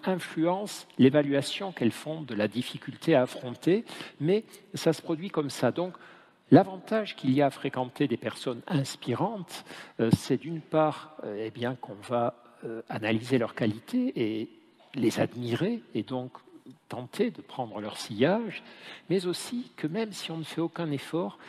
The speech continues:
quelque chose va nous être donné, euh, qui sera de l'ordre de l'apaisement, du discernement, de l'enrichissement. Et donc, euh, ça vaut le coup quand même de faire une petite sélection, de fréquenter <laughs> le plus souvent possible,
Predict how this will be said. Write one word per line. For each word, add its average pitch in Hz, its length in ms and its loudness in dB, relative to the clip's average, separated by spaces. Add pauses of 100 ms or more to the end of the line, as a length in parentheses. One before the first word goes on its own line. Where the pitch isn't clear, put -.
(260)
quelque 175 300 -2
chose 208 420 -10
va 147 80 2
nous 135 220 -2
être 165 280 -2 (100)
donné, 139 440 -2 (400)
euh, 120 160 2
qui - 180 -10
sera - 240 0
de 117 100 -4
l'ordre 117 540 -4
de 104 40 -8
l'apaisement, 110 800 -6
du 107 200 -14
discernement, 120 800 -6
de 120 100 -10
l'enrichissement. 135 800 -4 (400)
Et 127 100 6
donc, 202 380 -2
euh, 139 120 4
ça 180 180 0
vaut 220 100 0
le 220 80 -8
coup 214 160 -8
quand 135 180 -4
même 120 380 0
de 113 200 -6
faire - 440 -2
une 135 100 -10 (140)
petite 175 320 -2
sélection, 165 720 2
de 180 100 -6
fréquenter - 600 -4
<laughs> - 20 2
le 180 80 -6
plus - 200 -14
souvent 151 320 -4
possible, 160 560 -6